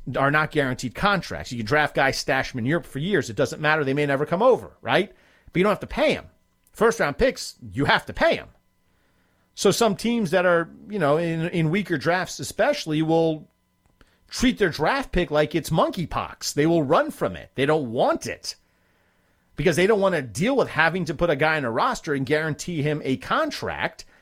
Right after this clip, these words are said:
because of where he was drafted. Hockey, I don't think it's the same way. You hold on to these rights, but <laughs> they just were trade-, it's like trading these picks like it's, uh, candy, you know? No big deal. "Yeah, yeah, take this thirteenth pick."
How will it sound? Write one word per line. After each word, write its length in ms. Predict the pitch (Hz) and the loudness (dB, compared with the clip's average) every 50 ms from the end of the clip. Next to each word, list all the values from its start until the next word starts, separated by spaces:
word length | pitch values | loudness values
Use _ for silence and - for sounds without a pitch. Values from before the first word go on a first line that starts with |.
| _ _ _ _ _ | _ _ _ _ _
because 380 | - 151 - - 165 180 147 | -8 -4 0 0 0 2 2
of 200 | 175 185 143 113 | 0 -2 -2 -2
where 280 | 98 117 131 147 147 151 | -4 -2 -2 0 -2 -2
he 180 | - 131 131 117 | -4 -6 -6 -4
was 180 | 135 151 147 | -2 -2 -2
drafted. 600 | - - 226 269 294 233 - - - 78 - - - _ _ _ _ _ _ _ _ _ _ _ _ _ _ _ _ _ _ _ _ _ _ _ _ _ _ _ _ _ _ _ _ _ _ | -2 -2 -2 -2 -2 -4 -6 -8 -12 -12 -12 -14 -20 _ _ _ _ _ _ _ _ _ _ _ _ _ _ _ _ _ _ _ _ _ _ _ _ _ _ _ _ _ _ _ _ _ _
Hockey, 360 | - 185 254 311 - - 196 185 | -2 0 0 0 0 2 2 4
I 40 | |
don't 120 | 202 220 202 | 4 4 2
think 140 | 208 202 180 | 0 -2 -4
it's 100 | 143 - | -4 -6
the 80 | 135 | -8
same 340 | - - 180 143 127 117 123 | -4 0 0 0 0 0 2
way. 220 | 151 269 302 220 | 2 4 4 4
You 140 | 147 135 131 | 2 0 0
hold 180 | 156 175 165 165 | 0 0 0 0
on 140 | 165 151 147 | 0 -2 -2
to 80 | 135 | -4
these 200 | 120 113 110 107 | -6 -8 -8 -8
rights, 600 | 117 160 - - - 139 151 170 - - - - | -4 0 2 2 2 2 0 -4 -8 -12 -18 -16
but 320 | - - 135 123 - - - | -8 -4 -4 -4 -4 -4 -10
<laughs> 40 | - | -12
they 80 | 113 | -12
just 360 | - - - - - - 135 - | -8 -6 -6 -6 -6 -8 -10 -10
were 80 | 196 | -10
trade-, 400 | 165 - - - 160 214 247 277 | -10 -10 -10 -8 -6 -6 -6 -4
it's 300 | 233 240 254 254 220 180 | -4 -4 -4 -4 -2 0
like 200 | 233 226 - - - - - - - - | 0 0 0 -2 -6 -16 -20 -20 -20 -6
trading 320 | - - 247 262 240 220 | 0 2 2 2 2 2
these 140 | 214 196 - | 0 0 -2
picks 300 | - 254 285 247 - - | 0 0 0 0 0 0
like 220 | 147 139 135 131 | 0 0 0 0
it's, 180 | 143 135 - - | -2 -6 -4 -2
uh, 140 | 170 165 160 | -2 -2 0
candy, 400 | - - 214 254 247 156 113 101 | 0 0 0 0 0 0 -2 -4
you 100 | 90 95 | -4 -4
know? 220 | 110 117 139 156 | -2 -2 -2 -2
No 140 | 160 208 220 | -2 -2 0
big 140 | 226 214 151 | -2 0 0
deal. 180 | 143 147 165 | 0 0 0
"Yeah, 160 | 220 233 262 254 | 0 -2 -4 -4
yeah, 100 | 214 196 | -4 -4
take 220 | - 220 220 185 | -2 -4 -4 -4
this 100 | 180 - | -6 -6
thirteenth 460 | - 170 151 - - 143 123 104 - | -4 -4 -4 -4 -4 -6 -8 -8 -6
pick." 200 | - 127 92 - | -4 -4 -4 -4